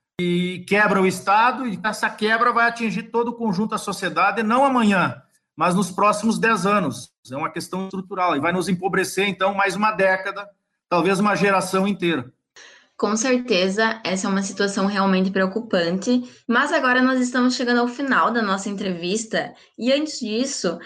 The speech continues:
Speaker 2: eu gostaria de perguntar se você ainda tem algo que considere importante ressaltar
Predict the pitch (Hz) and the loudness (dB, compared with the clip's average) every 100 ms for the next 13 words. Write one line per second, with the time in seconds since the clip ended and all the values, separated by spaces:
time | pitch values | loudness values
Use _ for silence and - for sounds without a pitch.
0 | - 214 214 247 247 240 233 233 247 262 | -8 -2 0 2 2 2 2 2 4 4
1 | 302 285 190 247 - - 277 294 285 285 | 4 2 2 0 -6 -4 -2 0 0 0
2 | 254 247 254 254 247 208 180 226 233 226 | 2 4 4 2 2 4 4 4 2 -2
3 | 226 214 208 196 - 220 220 190 202 220 | -2 -2 -2 -6 -6 -4 -2 -2 0 -2
4 | 247 254 247 208 226 247 233 214 214 214 | 0 0 0 0 0 2 2 0 0 0
5 | 214 202 196 240 | 0 0 0 -2